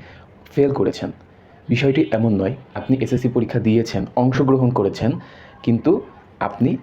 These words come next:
just পাস করতে পারেননি, কিন্তু এখান থেকে অবশ্যই আপনি কোনো বিষয়, কোনো কিছু আপনি শিখতে পেরেছেন। এই পরীক্ষার ভিতরে, এই প্রিপারেশনের সময়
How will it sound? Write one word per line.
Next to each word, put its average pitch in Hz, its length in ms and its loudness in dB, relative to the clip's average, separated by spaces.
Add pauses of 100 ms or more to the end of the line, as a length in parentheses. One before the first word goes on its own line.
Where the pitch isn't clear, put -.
(160)
just - 240 -4
পাস 147 260 -4
করতে 139 240 0
পারেননি, 95 340 0
কিন্তু 117 280 0
এখান 135 260 0
থেকে 147 200 -2
অবশ্যই 117 440 0
আপনি 110 280 0 (160)
কোনো 120 340 2
বিষয়, 107 440 0 (340)
কোনো 117 180 0
কিছু 127 220 -2
আপনি 127 160 0
শিখতে 139 360 -2
পেরেছেন। - 360 -4 (1300)
এই 147 120 4
পরীক্ষার 135 440 2
ভিতরে, 107 480 2 (180)
এই 139 140 4
প্রিপারেশনের 165 600 2
সময় 104 500 0